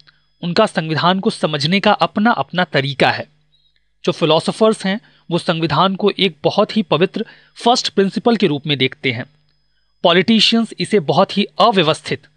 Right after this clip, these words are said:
पॉलिटिकल कॉम्प्रोमाइज मानते हैं, जबकि इकोनॉमिस्ट संविधान की इनएफिशिएंसी को लेकर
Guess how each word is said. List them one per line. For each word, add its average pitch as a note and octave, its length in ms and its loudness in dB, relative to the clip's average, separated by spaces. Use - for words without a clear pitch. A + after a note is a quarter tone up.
पॉलिटिकल F3 360 2
कॉम्प्रोमाइज D#3 600 0
मानते B2 340 -4
हैं, - 180 -10
जबकि D#3 280 0
इकोनॉमिस्ट G3 720 0
संविधान D#3+ 560 0
की F3+ 240 -6
इनएफिशिएंसी F#3+ 760 0
को E3 120 -2
लेकर E3+ 340 2